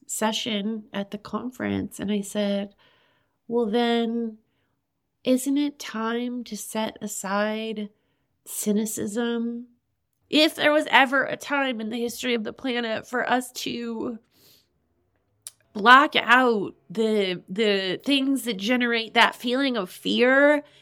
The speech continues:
and focus on the things that generate that feeling of empowerment and hope and possibility, isn't it time to lean into anything is possible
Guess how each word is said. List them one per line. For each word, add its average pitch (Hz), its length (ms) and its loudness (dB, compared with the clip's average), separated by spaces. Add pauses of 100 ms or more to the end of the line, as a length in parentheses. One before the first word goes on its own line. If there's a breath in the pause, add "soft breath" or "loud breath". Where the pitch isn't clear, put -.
(120)
and 240 260 4
focus 226 480 -2
on 254 160 2
the 247 100 -4
things 220 500 -6
that 233 180 -2
generate 220 480 0
that - 260 -6
feeling 233 340 -2
of 220 80 -4
empowerment 240 840 -2
and 226 120 -6
hope 240 560 -4 (500 soft breath)
and 208 380 -6 (160)
possibility, 262 1040 -2 (920 loud breath)
isn't 196 320 -2
it - 140 -4
time 196 880 -4
to 190 600 -4 (300 soft breath)
lean 202 420 0
into 196 1080 -2
anything 202 540 -4
is 190 160 -6
possible 208 960 -2